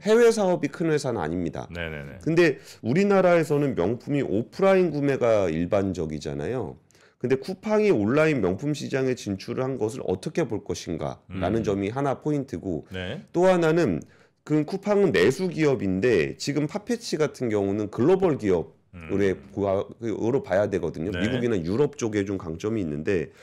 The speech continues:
Speaker 1: 이거를 어떻게 봐야 될 것인가도 좀 포인트 중에 하나인 것 같습니다.
Speaker 2: 음.
Speaker 1: 근데 쿠팡이 이제 글로벌 기업이라고 할 수 있는 데를 인수했던 게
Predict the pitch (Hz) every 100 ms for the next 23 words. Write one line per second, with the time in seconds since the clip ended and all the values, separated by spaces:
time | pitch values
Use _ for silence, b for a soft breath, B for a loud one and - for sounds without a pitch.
0 | B B B B - 131 160 214 196 175
1 | 139 92 98 143 151 123 123 113 104 98
2 | 98 - 98 90 87 80 87 90 165 165
3 | 135 110 98 110 113 101 87 71 - 76
4 | 69 64 76 - - - - 135 139 156
5 | 185 190 180 190 123 73 - 110 135 185
6 | 180 180 147 151 143 139 135 - 110 135
7 | 131 139 135 131 123 120 113 110 107 87
8 | 92 120 - 107 104 113